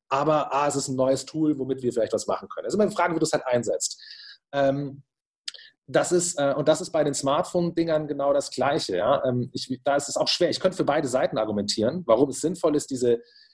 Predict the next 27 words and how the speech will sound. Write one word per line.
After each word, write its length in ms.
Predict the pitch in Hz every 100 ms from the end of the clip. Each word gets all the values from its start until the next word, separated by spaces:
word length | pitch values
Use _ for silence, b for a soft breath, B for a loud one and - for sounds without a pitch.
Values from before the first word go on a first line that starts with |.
| b _ _ -
Mechaniken, 580 | 135 - 143 180 175 139
wie 60 |
es 100 | 165
eingesetzt 420 | 151 156 139 143 160
wird, 100 | -
zu 120 | 127
nutzen. 600 | 131 170 - 226 254 - _ _ _ -
Nicht 220 | 170 -
nur 220 | 180 180
im 80 | 151
Sinne 220 | 123 160
des, 140 | 147 139
der 140 | 135
Organisation, 560 | 135 127 120 - 180 196
sondern 180 | 143
auch, 160 | 131 147
weil 100 | 135
die 80 | 127
Organisation 360 | 120 120 160
dadurch 260 | 160 107 -
Daten 300 | 120 143 -
auf 140 | 127
eine 200 | 123 117
Art 140 | 113 123
und 100 | 113
Weise 260 | 113 113
sammelt, 500 | 101 113 139 190 196